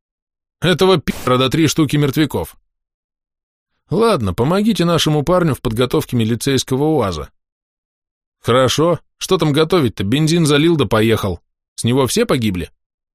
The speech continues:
"Нет, водиле пуля в руку попала. Да одной из девчонок пуля оторвала палец".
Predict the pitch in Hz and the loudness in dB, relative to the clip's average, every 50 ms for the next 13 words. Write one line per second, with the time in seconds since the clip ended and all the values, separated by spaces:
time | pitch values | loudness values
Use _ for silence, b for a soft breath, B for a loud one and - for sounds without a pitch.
0 | _ _ _ _ _ _ _ _ _ _ _ _ _ _ - 214 220 135 98 107 | _ _ _ _ _ _ _ _ _ _ _ _ _ _ -2 0 0 0 0 0
1 | 110 120 123 139 139 135 131 127 - 196 190 170 120 101 101 101 90 101 87 101 | 0 0 2 0 0 0 0 0 0 0 0 0 2 0 0 -2 -2 -2 -2 0
2 | 98 - 95 87 80 76 - _ _ _ _ - 120 127 131 143 156 156 143 117 | 0 0 0 -2 -2 -4 -8 _ _ _ _ -2 0 0 2 0 0 0 0 0
3 | 120 117 - - 151 147 127 107 - - - 135 127 120 110 - 107 104 107 107 | 0 -2 -2 -2 -2 -2 -2 -4 -4 -2 -2 0 2 0 0 0 0 0 2 2
4 | 110 104 - 143 135 104 85 76 - - | 0 0 0 -2 -4 -4 -6 -8 -10 -12